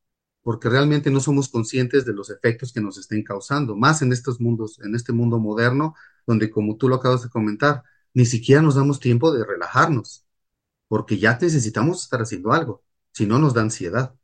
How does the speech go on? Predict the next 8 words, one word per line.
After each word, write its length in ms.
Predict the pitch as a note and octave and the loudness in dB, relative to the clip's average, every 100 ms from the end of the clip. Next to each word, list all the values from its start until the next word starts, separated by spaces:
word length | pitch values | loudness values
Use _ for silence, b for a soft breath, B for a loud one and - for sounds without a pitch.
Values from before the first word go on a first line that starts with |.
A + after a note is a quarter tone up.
| _ _ _ | _ _ _
porque 220 | G#2 G2 | -10 -4
no 100 | G2+ | -4
estamos 320 | A2 A#2 G#2+ | 0 -2 -2
haciendo 360 | G2 A2 G2+ F#2+ | -4 -6 -6 -4
nada, 260 | A#2+ C3+ | -2 0
no 100 | G#2+ | -2
somos 260 | G#2+ A2 G#2+ | -4 -6 -6
productivos. 880 | - F#2 - _ G3 E3+ - - | -10 -14 -14 _ -2 -2 -6 -20